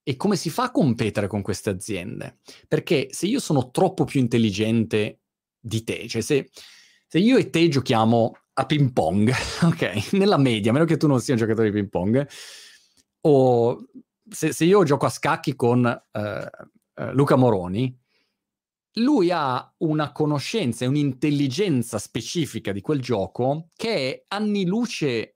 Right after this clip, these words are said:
superiore alla mia, e io sono al buio totalmente, mentre lui vede chiaramente tutto. Non puoi competere così.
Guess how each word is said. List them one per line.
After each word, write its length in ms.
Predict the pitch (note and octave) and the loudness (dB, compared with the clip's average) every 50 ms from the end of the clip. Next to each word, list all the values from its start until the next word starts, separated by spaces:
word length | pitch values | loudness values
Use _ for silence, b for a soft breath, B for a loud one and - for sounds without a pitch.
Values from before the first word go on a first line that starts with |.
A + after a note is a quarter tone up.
| _ _ _ | _ _ _
superiore 640 | _ - - - A#2+ - B2+ A#2+ A#2 A#2 A2 G#2+ G#2 | _ -12 -10 -10 -6 -4 -2 0 0 0 0 0 0
alla 140 | G#2 G#2 G#2 | 0 -2 -2
mia, 400 | G2+ F#2+ F#2+ F#2+ G2 G2+ - - _ b b b b b b b b b b _ _ _ _ _ | -4 -6 -6 -8 -10 -12 -12 -16 _ b b b b b b b b b b _ _ _ _ _
e 80 | - F#3 | -8 -6
io 200 | A3 A#3+ D4 D#4 | -4 -2 -2 -2
sono 480 | A3+ - - E3 F#3 G#3+ A#3 G#3+ - - | -2 -2 -2 -2 -2 0 0 -2 -2 -4
al 220 | - E3 D#3 C3+ | -4 -2 -2 0
buio 400 | C3 D3+ A#3+ C4 G#3+ B2+ G#2+ G2+ | 0 2 2 2 2 2 0 -2
totalmente, 600 | - - B2 - B2+ A#2+ B2 D3 C#3 G#2+ G2 F#2 B2+ | -2 -4 -4 -2 -2 0 0 0 0 -2 -2 -2 -4
mentre 340 | D3+ F3+ F#3+ F#3 - A#3+ A#3 | -4 -4 -4 -4 -4 -2 -2
lui 220 | E3 F#3+ A3+ G#3 | 0 0 0 -2
vede 360 | D3+ A#2+ C3 C#3 D3 C#3 D3 | -2 -2 -2 -2 -2 -4 -8
chiaramente 640 | - - C3+ A#2+ A2+ A2 A2 G#2+ G#2 G2+ - G#2+ F#2+ | -6 -4 -4 -4 -2 -2 -2 -4 -4 -4 -6 -8 -10
tutto. 500 | - - F#2 - _ _ - A2+ A#2 - _ b b b b b b b b _ _ _ _ _ _ _ _ _ _ _ _ _ _ _ _ _ _ _ _ _ | -10 -14 -16 -18 _ _ -12 -12 -12 -14 _ b b b b b b b b _ _ _ _ _ _ _ _ _ _ _ _ _ _ _ _ _ _ _ _ _
Non 280 | C#3+ E3 G#3+ A3+ G3+ E3 | -2 0 2 2 2 0
puoi 180 | - B3 B3 | 0 -2 -2
competere 580 | - - B2+ A2+ F2+ - G#2 F2+ - - G#2 G2+ | -2 -2 -2 -2 -2 -4 -6 -6 -6 -8 -8 -8
così. 320 | - - G2+ E2+ G2 - | -8 -10 -10 -10 -10 -14